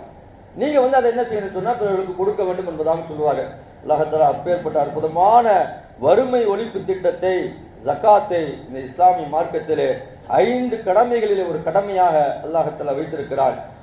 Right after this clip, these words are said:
குர்ஆன்ல கிட்டத்தட்ட அல்லாஹ் தஆலா ஜக்காத்தை குறித்து முப்பத்தி ரெண்டு இடங்களிலே பேசுகிறான். அதுல நீங்க இருபத்தி எட்டு இடங்கள்ல பாத்தீங்கன்னு சொன்னா, "தொழுகுங்கள், ஜக்காத்தை கொடுங்கள், தொழுகுங்கள், ஜக்காத்தை கொடுங்கள்." தொழுகையோடு சேர்த்து அல்லாஹ் தஆலா இந்த ஜக்காத்தை இருபத்தெட்டு இடங்கள்ல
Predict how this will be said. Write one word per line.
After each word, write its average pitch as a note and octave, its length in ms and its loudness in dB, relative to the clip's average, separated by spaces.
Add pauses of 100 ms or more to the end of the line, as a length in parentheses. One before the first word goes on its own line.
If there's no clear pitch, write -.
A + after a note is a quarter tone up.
(100)
குர்ஆன்ல E3+ 460 2
கிட்டத்தட்ட E3+ 440 -2
அல்லாஹ் E3 340 2
தஆலா D#3 300 4 (360)
ஜக்காத்தை F#3+ 520 2
குறித்து G#3 320 -6
முப்பத்தி G#3 560 0
ரெண்டு G3 280 -2
இடங்களிலே F#3+ 420 0
பேசுகிறான். D#3 640 0 (200)
அதுல C#3+ 200 0
நீங்க C#3+ 160 -8
இருபத்தி G#3+ 460 2 (280)
எட்டு F3+ 360 -4
இடங்கள்ல G3+ 300 0
பாத்தீங்கன்னு D#3 460 -4
சொன்னா, C3+ 380 0 (380)
"தொழுகுங்கள், C#3+ 760 -2
ஜக்காத்தை A#2+ 480 -2
கொடுங்கள், G#2 400 -10 (200)
தொழுகுங்கள், C3 520 -4
ஜக்காத்தை A2 480 -4
கொடுங்கள்." G#2 300 -8 (340)
தொழுகையோடு C4+ 680 4
சேர்த்து C#4 320 0
அல்லாஹ் G#3+ 360 0
தஆலா F#3+ 220 -4
இந்த E3 160 -6
ஜக்காத்தை F#3 580 -2 (200)
இருபத்தெட்டு B3+ 840 4
இடங்கள்ல A3 580 2